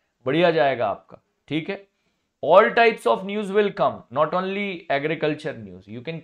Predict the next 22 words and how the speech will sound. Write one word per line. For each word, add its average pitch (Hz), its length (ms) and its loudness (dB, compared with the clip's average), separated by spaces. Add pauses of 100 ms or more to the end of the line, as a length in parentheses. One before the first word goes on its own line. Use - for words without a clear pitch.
keep 202 280 -6
a - 60 0
little 175 280 -6 (120)
focus 165 380 -4
on 151 120 -6
the 151 140 4
agriculture 143 560 -6
news 127 260 -12
side, 131 240 -6 (360)
but - 200 -6 (140)
all 180 180 4
other 190 220 -2
news 175 300 -6
will 165 160 -2
also 147 280 -6
come 139 160 -6
in 131 140 -12
the 117 100 -4
nabard। 95 320 -4
अपॉइंटमेंट्स 151 640 -4
भी 180 80 -8 (100)
पूछेंगे, 170 500 -6